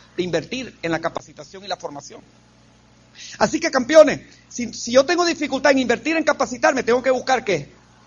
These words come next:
Un plan estratégico para superar esa parte. Si yo tengo problemas en sacar tiempo, que es una de las acciones que se mueve el negocio, tengo que crear un plan estratégico para buscar el tiempo que yo necesito para hacer el negocio rentable. Si yo tengo problemas en mover productos,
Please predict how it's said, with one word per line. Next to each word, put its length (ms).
Un 160
plan 180
estratégico 640
para 260
superar 420
esa 200
parte. 320
Si 240
yo 100
tengo 220
problemas 480
en 80
sacar 320
tiempo, 460
que 300
es 40
una 260
de 60
las 120
acciones 420
que 80
se 80
mueve 160
el 60
negocio, 340
tengo 160
que 100
crear 160
un 140
plan 180
estratégico 600
para 120
buscar 240
el 160
tiempo 240
que 80
yo 60
necesito 460
para 120
hacer 140
el 80
negocio 280
rentable. 460
Si 100
yo 100
tengo 280
problemas 420
en 160
mover 320
productos, 600